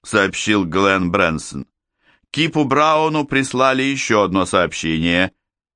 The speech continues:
уже с другого телефона.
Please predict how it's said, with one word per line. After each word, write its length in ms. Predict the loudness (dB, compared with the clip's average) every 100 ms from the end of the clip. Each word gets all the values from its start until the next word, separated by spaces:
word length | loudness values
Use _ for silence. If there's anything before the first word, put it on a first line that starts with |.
| _ _
уже 560 | 0 0 2 2 2 -2 _
с 120 | -12
другого 680 | -4 -2 0 2 4 4 2
телефона. 760 | 0 0 0 2 2 2 0